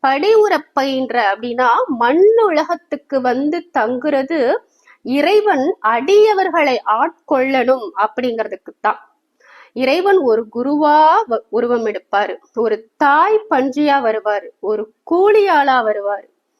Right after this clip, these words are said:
சிவனடியாரா வருவாரு. இப்படி பல பல வடிவம் தாங்கி பூமிக்கு வந்து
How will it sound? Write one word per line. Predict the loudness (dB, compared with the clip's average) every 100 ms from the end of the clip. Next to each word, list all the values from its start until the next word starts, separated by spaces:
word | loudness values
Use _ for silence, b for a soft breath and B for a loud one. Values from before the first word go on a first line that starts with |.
| _ _ _
சிவனடியாரா | -2 0 4 4 4 2 2 2 2
வருவாரு. | 0 -4 -8 -14 _ -16
இப்படி | -6 0 0 0 -4 -8 -2
பல | 0 0 0 2 2 2 0 -2
பல | -2 0 0
வடிவம் | 0 -2 -2 -2 0
தாங்கி | 0 0 0 -2
பூமிக்கு | -2 0 0 -2 -4 -2
வந்து | -2 -4 -12